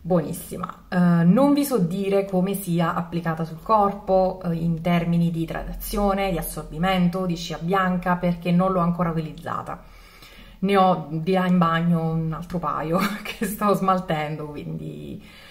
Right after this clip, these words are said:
non vorrei aprirne quindici insieme, quindi vi dirò in un secondo momento, però la profumazione la volevo sentire perché mi incuriosiva troppo.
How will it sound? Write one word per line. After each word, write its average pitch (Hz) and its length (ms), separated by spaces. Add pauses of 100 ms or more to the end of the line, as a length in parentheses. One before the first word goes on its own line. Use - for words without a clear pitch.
(260)
non 196 280
vorrei 180 360
aprirne 170 480
quindici 160 480
insieme, 147 600
quindi - 500
vi 196 400
dirò 175 460
in 180 120
un 175 120
secondo 165 420
momento, 156 500
però 180 380
la 165 120
profumazione 165 640
la 156 100
volevo 156 300
sentire 160 480
perché 156 480
mi 156 100
incuriosiva 160 580
troppo. 175 520